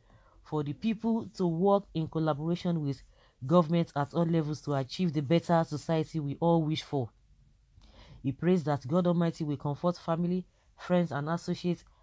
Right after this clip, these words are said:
and repose the soul of the departed.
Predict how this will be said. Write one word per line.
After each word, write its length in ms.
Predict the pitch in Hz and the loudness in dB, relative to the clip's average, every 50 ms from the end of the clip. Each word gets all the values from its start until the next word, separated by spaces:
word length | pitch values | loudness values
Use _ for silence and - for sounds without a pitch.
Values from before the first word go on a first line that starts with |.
| _ _ | _ _
and 220 | - 139 147 143 139 | -2 -2 0 0 -2
repose 480 | 143 143 - - - 190 190 185 135 | -4 -4 -6 -4 -2 0 0 0 -2
the 140 | 135 147 143 | -4 -6 -8
soul 520 | 123 - - - - 226 233 214 180 143 - _ _ _ _ _ _ _ - | -8 -8 -10 -6 0 2 4 4 4 2 -2 _ _ _ _ _ _ _ -6
of 200 | 151 135 135 123 | -4 -4 -4 -4
the 120 | 120 135 | -4 -6
departed. 640 | 123 107 127 120 - - 151 147 - - 147 127 | -6 -6 -8 -6 -4 -4 -4 -4 -2 -4 -4 -4